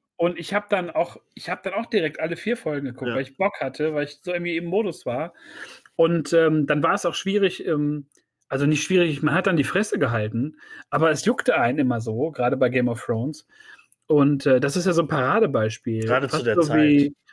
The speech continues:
Speaker 1: fast so wie jetzt auch Serien wie, wie Breaking Bad oder so. Ähm, diese ganzen dicken Serien, wo halt immer Leute auch einen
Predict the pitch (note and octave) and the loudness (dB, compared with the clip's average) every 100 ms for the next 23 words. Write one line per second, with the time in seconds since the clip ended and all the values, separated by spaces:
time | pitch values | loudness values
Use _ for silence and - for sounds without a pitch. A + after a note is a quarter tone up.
0 | _ D3+ D#3+ - E3 D#3+ D#3 D3+ C#3+ C#3+ | _ -2 0 0 2 4 4 4 -2 0
1 | D#3 E3 E3 D#3 C#3+ C#3 C3 B2+ C3+ D3+ | 2 2 2 2 0 0 -2 0 0 2
2 | C#3+ C3+ C#3 F#3 F3+ D3 B2 A2+ A#2+ C#3 | -2 0 2 2 0 -2 -4 -4 -2 -2
3 | D3+ - - _ _ - C#3+ C3 C3 C3+ | -4 -12 -20 _ _ -4 2 2 2 0
4 | C#3+ D3 F3+ E3+ C#3+ E3+ G3 D3+ C3 C3 | 0 0 0 -2 -2 -2 -2 2 2 4
5 | C3 C#3 E3 - - _ - C3+ D3 D#3 | 4 2 0 -8 -20 _ -14 0 4 4
6 | D3+ D3+ D3+ D3 - _ _ _ _ _ | 4 4 2 0 -12 _ _ _ _ _
7 | _ _ _ _ _ - G3 G#3 F3+ F#3+ | _ _ _ _ _ 0 4 4 6 4
8 | G3+ E3+ D#3+ D#3+ D#3+ D#3 D3+ C#3+ - C#3+ | 2 2 2 2 -2 -10 -14 -14 -8 -4
9 | F3 F3 D#3+ | -2 -2 -4